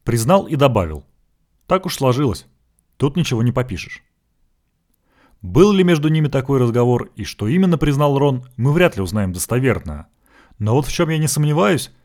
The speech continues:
что в Формуле один Кулхард чувствовал себя порой очень одиноко. Почти всю карьеру его дела вело специальное спортивное агентство, для которого он был одним из многих клиентов.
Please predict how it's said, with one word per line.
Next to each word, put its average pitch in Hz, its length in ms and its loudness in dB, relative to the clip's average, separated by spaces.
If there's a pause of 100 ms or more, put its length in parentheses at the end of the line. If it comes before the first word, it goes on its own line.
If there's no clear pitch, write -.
(100)
что - 200 -6
в 127 40 -4
Формуле 143 380 -2
один 170 220 2
Кулхард 151 400 -6
чувствовал 139 360 -4
себя 127 340 0
порой 123 300 0
очень 117 280 -4
одиноко. 117 640 -2 (880)
Почти 135 280 -4
всю - 180 -2
карьеру 143 400 2
его 107 240 -2
дела 131 340 2
вело 131 240 2
специальное 151 520 -2
спортивное 131 600 -2
агентство, 123 640 -2
для 95 160 -6
которого 135 400 0
он 180 300 2
был 113 120 0
одним 127 300 -2
из 101 80 -4
многих 127 360 -2
клиентов. 127 640 -6